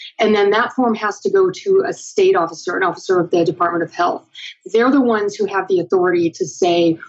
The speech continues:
whether or not that qualifies. And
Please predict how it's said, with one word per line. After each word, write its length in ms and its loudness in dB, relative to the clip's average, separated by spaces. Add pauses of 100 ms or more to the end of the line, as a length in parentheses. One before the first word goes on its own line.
(180)
whether 340 2
or 120 4
not 300 0
that 260 -4
qualifies. 760 -4 (540)
And 420 2